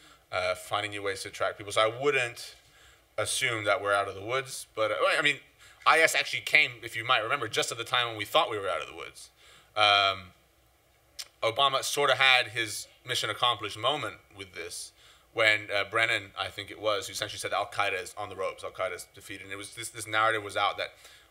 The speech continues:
we, we were out of the woods with, with the jihadist groups just when we were saying that. <laughs> This, th-, this, the biggest and most successful jihadist group in history came around. So I, you know, we gotta be careful in that.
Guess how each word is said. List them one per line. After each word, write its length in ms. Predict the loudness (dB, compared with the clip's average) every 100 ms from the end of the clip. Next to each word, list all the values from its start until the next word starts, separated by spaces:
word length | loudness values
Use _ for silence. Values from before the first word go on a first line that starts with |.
| -10
we, 100 | -8 -6
we 120 | -6
were 180 | -4 2
out 160 | 2
of 80 | 2
the 60 | -2
woods 400 | -6 -6 -8 -16
with, 180 | -18 -18
with 120 | -20
the 80 | -16
jihadist 400 | -8 -8 -8 -8
groups 220 | -8 -8 -14 -18 2
just 380 | 4 6 4
when 240 | -4 -6 -8 -10
we 80 |
were 100 | -8
saying 380 | -6 -6 -6 -6
that. 300 | -6 -6 -8 _ _
<laughs> 320 | -20 -18 -14
This, 220 | -10 -10 -10 -12
th-, 140 | -8
this, 160 | -6 -6
the 140 | -8
biggest 580 | -4 -2 0 0 -2 -10 -16 -20 -16
and 120 | -4 2
most 240 | 2 2
successful 480 | -2 2 4 2 -2
jihadist 380 | 0 2 0 -6
group 160 | -8
in 80 | -4
history 520 | 0 0 -2 -8 -8
came 220 | -10 -14 -14
around. 220 | -14 -14 -18 -20 -20 -20 -14
So 260 | 0 4 6
I, 180 | 6 4
you 80 | 0
know, 100 | -2
we 120 | -2
gotta 200 | 0 0
be 100 | 0
careful 360 | -4 -4 -6 -12
in 60 | -16
that. 160 | -18